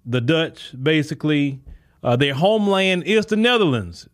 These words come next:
a place they do not want to go, mind you. They don't want to be in their homeland at all. And I'm like, "Why don't you want to be in the Netherlands?"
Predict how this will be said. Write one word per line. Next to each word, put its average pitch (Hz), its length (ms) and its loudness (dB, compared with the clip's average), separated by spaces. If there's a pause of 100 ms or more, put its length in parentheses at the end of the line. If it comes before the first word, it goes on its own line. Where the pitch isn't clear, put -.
a 104 100 -12
place 147 240 2
they 139 100 2
do 175 160 2
not 254 220 2
want 294 140 4
to 285 60 0
go, 185 380 0
mind 139 400 -2
you. 190 240 -4 (960)
They 190 100 4
don't 320 140 4
want 330 120 4
to 302 40 0
be 311 80 2
in 302 80 2
their 285 120 2
homeland 294 440 2
at 285 60 0
all. 302 360 4
And 214 80 0
I'm 302 140 0
like, 277 480 0
"Why 170 340 0
don't 339 240 0
you 320 60 4
want 285 160 4
to 262 80 0
be 254 140 4
in 254 80 2
the 233 80 0
Netherlands?" 175 800 0